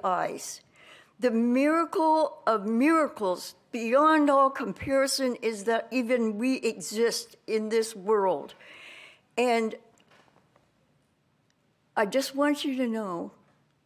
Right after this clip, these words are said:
to place your heart on Jesus Christ because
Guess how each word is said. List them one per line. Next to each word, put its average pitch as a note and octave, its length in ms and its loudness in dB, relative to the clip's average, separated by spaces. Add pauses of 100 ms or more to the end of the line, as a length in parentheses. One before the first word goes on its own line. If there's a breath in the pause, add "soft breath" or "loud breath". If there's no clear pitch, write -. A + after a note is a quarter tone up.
(1000)
to F3+ 140 -14
place A3 880 -2
your A3+ 180 0
heart A3 480 -2
on G#3 220 -4
Jesus G#3 340 -8
Christ F#3 560 -6
because G#3 600 -4